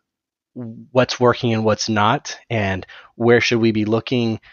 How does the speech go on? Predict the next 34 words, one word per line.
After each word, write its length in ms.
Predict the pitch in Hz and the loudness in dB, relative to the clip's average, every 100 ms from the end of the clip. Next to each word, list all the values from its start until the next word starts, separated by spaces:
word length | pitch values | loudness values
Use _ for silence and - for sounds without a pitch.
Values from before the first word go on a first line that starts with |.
| - _ | -20 _
to 640 | - 117 110 101 98 95 98 | -2 2 2 2 0 -4 -4
convert 320 | - 104 101 107 | -4 0 0 0
more 140 | 98 | -4
customers? 520 | - 123 - 123 - | -2 -2 0 -2 0
Where 180 | 110 101 | 2 4
are 60 | 101 | 2
they 120 | 101 | 0
getting 180 | 104 98 | -2 -4
hung 300 | - 101 95 | -4 -4 0
up? 260 | 151 - - _ _ _ _ | 0 -2 -20 _ _ _ _
And 280 | 110 101 98 | -2 0 2
what 200 | 131 - | 0 0
products 400 | - 107 117 - | 0 2 2 2
are 40 | |
they 80 | 131 | 0
purchasing?" 680 | 127 139 - - 147 139 139 _ _ _ _ _ _ - | 0 -2 -2 -2 -2 -2 -4 _ _ _ _ _ _ -6
and 120 | 113 104 | -2 0
then 260 | 101 101 - - | -2 -6 -10 -4
the 220 | 113 98 | 0 2
A 280 | 98 101 101 | 2 0 0
I 20 | |
model 320 | 101 92 101 | 2 2 0
would 140 | 98 95 | -2 -4
just 400 | 95 87 - - _ _ - | -4 -4 -8 -16 _ _ -8
help 260 | - - | -6 -4
us 140 | 107 127 | -6 -2
work. 320 | 104 85 - - - _ - | -2 -4 -10 -20 -20 _ 0
Now, 60 | 139 | 4
you 160 | 135 | 4
can 80 | 135 | 4
even 220 | 135 123 | 4 2
pair 280 | - - 117 | -2 0 2
that 240 | 113 110 | 2 0
with 240 | 117 107 | -2 -6